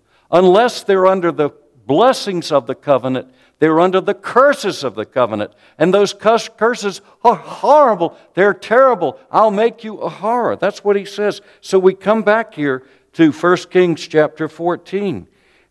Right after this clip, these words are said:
and we're told this is what's going to happen. And part of that is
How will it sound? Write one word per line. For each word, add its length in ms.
and 360
we're 300
told 640
this 220
is 160
what's 260
going 300
to 80
happen. 500
And 420
part 280
of 140
that 320
is 200